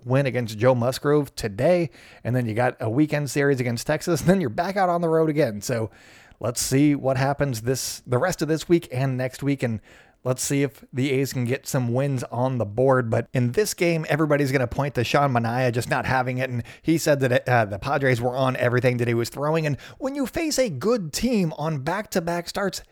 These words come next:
usually you're not gonna shut 'em down again. That's usually just not how it goes. But he also was not helped in this <laughs> game by anybody. Uh, the bats on his own team, the umpires behind the dish, and then also the jet stream that allowed that leadoff home run to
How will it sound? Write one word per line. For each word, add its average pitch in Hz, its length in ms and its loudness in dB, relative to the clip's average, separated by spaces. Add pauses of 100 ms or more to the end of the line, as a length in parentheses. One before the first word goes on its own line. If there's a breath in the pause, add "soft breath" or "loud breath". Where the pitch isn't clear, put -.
usually 214 560 2
you're 165 180 2
not 170 200 -2
gonna 151 160 0
shut 143 240 2
'em 127 120 0
down 131 360 0
again. 107 520 -4 (220 loud breath)
That's 127 220 -2
usually 196 360 0
just 147 200 -2
not 113 160 -2
how 107 180 -2
it 107 80 -8
goes. 113 280 -2 (280 loud breath)
But 160 100 4
he 208 60 6
also 233 240 0
was 165 380 2
not 143 200 -2
helped 147 360 -2
in 120 80 0
this 117 180 -2
<laughs> - 60 -2
game 165 200 2
by 113 300 -2
anybody. 123 500 2 (300 loud breath)
Uh, 113 220 2
the 110 160 -4
bats 123 440 -2
on 139 200 2
his 120 280 0
own 170 320 2
team, 170 380 2 (320 loud breath)
the 123 240 2
umpires 165 800 2 (200 loud breath)
behind 170 460 0
the 170 60 4
dish, 165 400 2 (240 loud breath)
and 147 180 2
then 190 80 2
also 180 280 0
the 127 120 -2
jet 107 340 -2
stream 170 380 0
that 135 140 4
allowed 139 260 0
that 120 160 0
leadoff 135 380 0
home 139 260 0
run 139 300 0
to 113 340 0